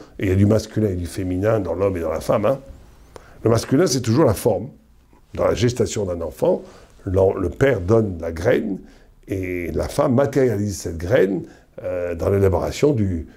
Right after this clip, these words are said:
fœtus qui devient un embryon, qui devient un bébé. Donc il y a la forme et la matière. L'image de l'homosexualité qui est donnée sur Amalek,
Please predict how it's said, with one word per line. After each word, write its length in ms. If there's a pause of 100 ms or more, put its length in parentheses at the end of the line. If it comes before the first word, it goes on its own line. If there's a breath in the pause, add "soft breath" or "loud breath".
(120 loud breath)
fœtus 500
qui 100
devient 160
un 80
embryon, 420
qui 100
devient 260
un 80
bébé. 380 (1400)
Donc 160
il 140
y 80
a 260 (280)
la 160
forme 480 (460)
et 60
la 80
matière. 480 (1600 loud breath)
L'image 680
de 60
l'homosexualité 800
qui 120
est 40
donnée 440
sur 160
Amalek, 520